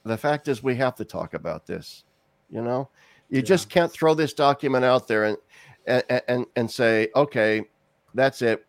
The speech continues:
Speaker 1: we're done talking," because the document is ambiguous in spots. It's, it's self internally contradictory in spots. We're blessing couples, but not relationships. And we're blessing this part of the relationship, but not that other part of the relationship. And it's a blessing.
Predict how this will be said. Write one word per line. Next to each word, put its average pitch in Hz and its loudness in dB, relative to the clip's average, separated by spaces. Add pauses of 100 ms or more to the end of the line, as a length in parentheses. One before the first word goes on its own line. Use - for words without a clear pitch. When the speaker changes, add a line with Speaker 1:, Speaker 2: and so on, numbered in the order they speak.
Speaker 1:
we're 120 -2
done 120 2
talking," 98 -2 (260)
because 208 4
the 214 2
document 247 4
is 160 2
ambiguous 113 0
in 87 -10
spots. - -8
It's, - -6
it's - -8
self 214 -2 (220)
internally 160 0
contradictory 120 -4
in 82 -10
spots. - -10 (260)
We're 117 -2
blessing 117 0
couples, 127 -2
but 107 -4
not 104 -4
relationships. 107 -6
And 95 -8 (260)
we're 113 0
blessing 113 0
this 120 0
part 123 -2
of 113 -6
the 113 -2
relationship, 110 -2
but 95 -6
not 98 -6
that 101 0
other 127 2
part 120 2
of 110 2
the 113 -2
relationship. 107 -2
And 104 -4
it's - -6
a 107 -4
blessing. 120 0